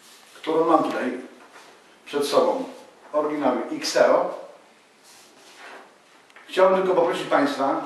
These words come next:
żeby nie ujawniać, y, informacji ochrony danych osobistych. Ja mogę tą deklarację pokazać jedną i drugą stronę, tylko dla państwa mam, dziennikarzy, bardzo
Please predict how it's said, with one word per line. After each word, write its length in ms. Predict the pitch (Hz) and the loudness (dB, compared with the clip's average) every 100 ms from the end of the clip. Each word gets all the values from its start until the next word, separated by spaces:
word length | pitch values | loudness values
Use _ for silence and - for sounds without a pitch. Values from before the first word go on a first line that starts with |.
| 123 | -8
żeby 560 | 123 151 160 156 160 - - | -6 -2 0 0 -2 -6 -10
nie 220 | 135 156 | -4 0
ujawniać, 480 | 170 170 165 160 160 | 4 4 4 2 0
y, 480 | 156 151 147 147 143 131 160 | 0 2 0 -2 -2 -4 -6
informacji 720 | 151 160 156 160 156 139 - - - | -4 -2 -2 -2 -4 -4 -8 -12 -6
ochrony 420 | 151 160 160 156 | -2 0 0 2
danych 260 | 151 151 | 2 0
osobistych. 600 | 147 151 160 - 135 131 - - - - | -2 -4 -6 -6 -10 -12 -16 -20 -14 -2
Ja 80 | - | 2
mogę 180 | 151 | 2
tą 120 | 143 143 | 2 0
deklarację 420 | 139 135 - - | 0 0 0 -2
pokazać 380 | - - - 170 | -2 0 0 -2
jedną 240 | 143 135 | -2 0
i 20 | |
drugą 200 | 127 123 | 0 -2
stronę, 360 | - 151 151 151 - - | -2 -2 -2 -4 -12 -6
tylko 180 | 131 131 | -2 0
dla 160 | 131 | 0
państwa 280 | 143 151 151 | 0 0 -2
mam, 260 | 135 135 131 | -2 -2 0
dziennikarzy, 380 | 131 127 127 | 0 2 2
bardzo 580 | 127 - - 135 135 - | 2 2 2 0 -2 -2